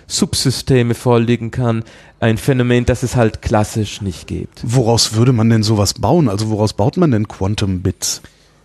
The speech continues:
Speaker 1: Ähm, es
Speaker 2: Also
Speaker 1: gibt da verschiedene Zu-
Speaker 2: Leiterbahnen können's ja nicht mehr sein dann, oder?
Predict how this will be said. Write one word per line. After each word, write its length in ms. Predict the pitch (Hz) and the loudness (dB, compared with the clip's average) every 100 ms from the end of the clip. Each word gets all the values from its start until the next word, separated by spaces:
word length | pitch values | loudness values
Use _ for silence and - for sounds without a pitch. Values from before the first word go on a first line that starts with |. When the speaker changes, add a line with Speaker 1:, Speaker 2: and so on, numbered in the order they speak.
| _ _ _ _ - | _ _ _ _ -2
Speaker 1:
Ähm, 360 | 139 131 135 127 - _ _ _ _ _ _ | 0 2 0 -4 -8 _ _ _ _ _ _
es 80 | 120 | -2
Speaker 2:
Also 100 | 127 | 0
Speaker 1:
gibt 180 | 123 156 | -2 0
da 80 | 175 | 0
verschiedene 600 | 165 156 - 185 165 156 | 0 -4 -2 -2 -2 -4
Zu- 120 | - 117 | -2 0
Speaker 2:
Leiterbahnen 760 | 104 135 147 139 147 165 160 | 2 2 2 2 2 2 2
können's 240 | 156 160 | 0 2
ja 80 | 160 | 2
nicht 140 | 160 156 | 2 2
mehr 140 | 160 | 2
sein 360 | 151 165 127 107 | 2 2 0 0
dann, 220 | 101 101 | -4 -4
oder? 260 | 95 170 | -4 -4